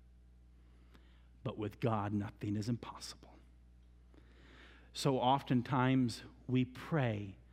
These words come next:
"Lord, help me gain the victory today."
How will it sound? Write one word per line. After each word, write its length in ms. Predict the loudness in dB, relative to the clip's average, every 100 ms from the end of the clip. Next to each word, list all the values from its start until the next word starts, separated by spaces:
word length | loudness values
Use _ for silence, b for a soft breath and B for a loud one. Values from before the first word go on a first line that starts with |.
| b b b b -8
"Lord, 560 | -2 0 0 -2 -6 -12 -20 -20 -20 -20 -20
help 360 | -10 -2 -2 -2 -2
me 320 | 2 2 0 -4 B B B
gain 360 | -2 2 2 2
the 80 | 0
victory 600 | -4 -8 -10 -14 -14 -16 -20 -18
today." 480 | -14 -14 -14 -20